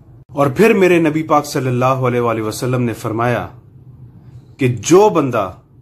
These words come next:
अपनी दो बेटियों का निकाह करेगा, दो बहनों का निकाह करेगा,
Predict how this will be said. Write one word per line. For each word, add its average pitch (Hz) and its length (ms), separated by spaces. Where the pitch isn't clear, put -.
अपनी 151 340
दो 165 380
बेटियों 135 460
का 127 120
निकाह 107 380
करेगा, 92 440
दो 135 180
बहनों 131 380
का 127 100
निकाह 117 340
करेगा, 104 460